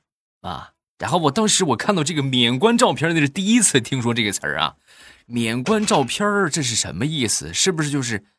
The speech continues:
没头的照片儿啊？啊，<laughs> 然后我就特意去找了个这个照相馆啊，还特意让人家给我 P 了一下，是吧？把这个头给 P 掉，然后我就交上去了。我当时我自己看着都惊悚，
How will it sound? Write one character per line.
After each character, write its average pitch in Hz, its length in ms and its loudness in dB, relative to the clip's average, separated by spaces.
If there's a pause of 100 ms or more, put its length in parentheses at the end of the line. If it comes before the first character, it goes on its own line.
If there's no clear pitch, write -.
(100)
没 123 260 2
头 123 300 0
的 220 100 2
照 175 200 4
片 104 200 -2
儿 73 140 -2
啊？ - 160 -8 (240)
啊， 123 240 0
<laughs> - 880 2
然 143 140 0
后 180 120 4
我 147 120 2
就 143 100 4
特 190 220 2
意 143 140 0
去 147 160 0
找 113 240 0
了 131 80 -4
个 131 200 -2 (380)
这 104 80 0
个 104 100 2
照 127 220 2
相 110 220 2
馆 76 280 -4 (160)
啊， 78 220 -10
还 98 140 -6
特 202 260 -2
意 127 80 4
让 123 180 2
人 104 120 0
家 117 80 -2
给 117 80 -8
我 98 120 -2
P - 280 -4
了 117 100 -2
一 62 140 -12
下， - 320 -12
是 73 100 -20
吧？ 69 160 -12
把 - 80 -14
这 - 80 -14
个 95 80 -10
头 92 240 -6
给 95 100 -6
P 95 300 -10
掉， 87 240 -6 (340)
然 - 140 -6
后 101 80 -2
我 87 80 -2
就 90 80 -8
交 123 220 4
上 127 80 0
去 123 240 2
了。 101 80 -4
我 117 160 0
当 165 180 4
时 143 140 2
我 127 160 2
自 165 180 0
己 117 140 -2
看 147 240 0
着 131 80 -2
都 135 120 2
惊 123 300 0
悚， 73 240 -8